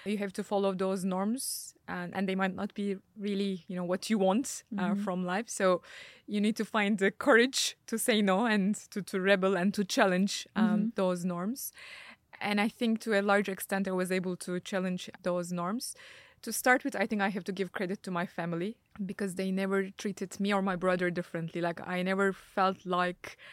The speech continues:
Speaker 1: uh, I'm inferior or I am less, I can do less.
Speaker 2: Mm-hmm.
Speaker 1: So I think it really starts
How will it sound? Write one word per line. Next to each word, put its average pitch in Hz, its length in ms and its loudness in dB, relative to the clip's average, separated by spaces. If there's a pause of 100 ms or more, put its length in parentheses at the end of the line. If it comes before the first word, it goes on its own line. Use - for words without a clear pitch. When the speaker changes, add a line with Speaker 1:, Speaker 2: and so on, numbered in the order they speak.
(320)
Speaker 1:
uh, 180 260 2
I'm 196 140 6
inferior 190 600 4
or 175 320 0
I 180 80 2
am 170 200 -2
less, 180 360 0
I 185 80 0
can 180 220 -2
do 180 160 -2
less. 175 520 -2
Speaker 2:
Mm-hmm. 196 280 0
Speaker 1:
So 214 120 0
I 202 80 6
think 226 140 0
it 220 120 -2
really 247 160 0
starts 214 440 -2